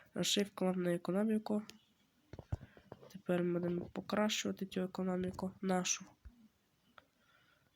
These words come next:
Так. Ми будемо розвивати економіку нашої України. Самі зрозуміли. Так,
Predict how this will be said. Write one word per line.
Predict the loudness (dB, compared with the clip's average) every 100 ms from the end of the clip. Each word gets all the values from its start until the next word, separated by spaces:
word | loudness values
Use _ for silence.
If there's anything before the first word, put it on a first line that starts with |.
| _ _
Так. | -2 -2 -2 -8 -12 -14 -20 -20 _ _ _ -16 -16 _ _ -20 _ -20 -20 _ _ -4
Ми | 0 2 2 0 -4 -14 -20 _ _ _ _ -16 -8
будемо | -2 0 2
розвивати | 2 2 2 0 -2 -4
економіку | -4 -2 -2 0 -2 -2 0
нашої | 0 0 -2 -2 0 0 -2 -10 -18 -20 _ _ _ -20 -20 _ _
України. | -2 0 0 -2 -6 -10 -18 -20 -20 -20 -20 -20 -20 _ _ _
Самі | -6 0 2
зрозуміли. | 2 2 2 0 0 0 0 -4 _
Так, | 0 2 2 -4